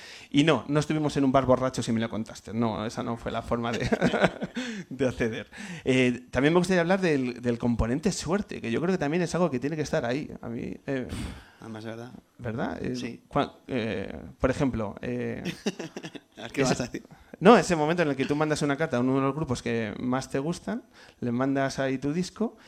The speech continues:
Speaker 1: y te dicen, "Oye, pues, Jacobo, que, que tengo una idea". ¿Cómo se te ocurre, eh, cómo surge esa oportunidad que, que, bueno, que, que nos gustaría que compartieras con nosotros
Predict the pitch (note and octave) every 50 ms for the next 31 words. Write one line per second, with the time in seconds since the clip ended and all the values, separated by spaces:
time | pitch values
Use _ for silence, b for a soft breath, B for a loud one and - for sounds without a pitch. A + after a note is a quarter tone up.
0 | B B B B B2+ B2 - B2+ A#2+ B2 A#2+ - A#2 A2 - - - D#3+ E3 D#3
1 | - - A#2 A#2 - - - - - - - - A2+ A2+ D3+ D#3+ C#3+ A#2+ A#2 -
2 | B2 A#2 A#2 G#2+ G#2 G2+ A2+ B2 - - - - A#2 - C#3+ E3+ E3 C3 A#2 A#2+
3 | C3+ D3 A2+ - - _ b b b b b b b _ - C#3+ E3+ F3+ E3 D3
4 | - - - - C#3+ C3 C3+ C3 B2 A#2+ B2 B2 B B B B B B B -
5 | A#2+ A#2 A2+ A2+ A#2 A2+ A2+ A2+ A2+ A2 G#2 - - - - - - D#3 E3 D#3+
6 | E3+ E3+ - D#3 - D3 C3 C3 B2 B2 - B2+ A#2+ A#2+ A#2 B2 D3 E3+ F3+ -
7 | - _ b b b b b b b b b b b b b - - - A2 G#2+
8 | G#2+ A2 G#2+ G2+ - - - - - - - - G#2 G2+ G2+ A2+ D#3+ G#3+ - -
9 | - - A2 G#2+ G#2 G#2 G#2 F#2+ - - A2+ A2 A2 A2+ A2 - G#2 G2+ A2 A2+
10 | A2+ B2 A#2+ A#2 A#2 B2 A#2 A#2 A#2+ A2+ A#2 A#2 G#2+ - B2 A2+ A2+ A2+ - B2
11 | - C3+ C#3+ D3+ D3 -